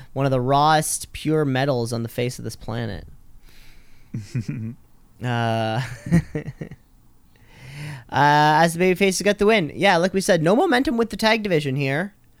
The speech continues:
Speaker 1: You know, Seth Rollins seems to have weekly challengers. Um, Gunther is prominently featured, but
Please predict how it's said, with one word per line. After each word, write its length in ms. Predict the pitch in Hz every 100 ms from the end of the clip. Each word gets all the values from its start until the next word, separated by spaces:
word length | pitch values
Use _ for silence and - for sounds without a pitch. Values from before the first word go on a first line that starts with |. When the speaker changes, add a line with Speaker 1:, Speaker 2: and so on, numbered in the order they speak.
| _ _ _ _
Speaker 1:
You 120 | - 151
know, 160 | 151
Seth 260 | 185 196 196
Rollins 340 | 175 180 208
seems 200 | 196 180
to 40 | 180
have 160 | 165
weekly 400 | 147 156 156 156
challengers. 1080 | 151 - 151 156 165 160 170 170 165 165 - -
Um, 1160 | 139 143 143 139 139 139 139 135 131 123 90
Gunther 520 | 143 147 156 - 160 165
is 160 | 156
prominently 540 | - 160 156 165 156 160
featured, 680 | - 160 156 180 190 175
but 320 | 151 143 135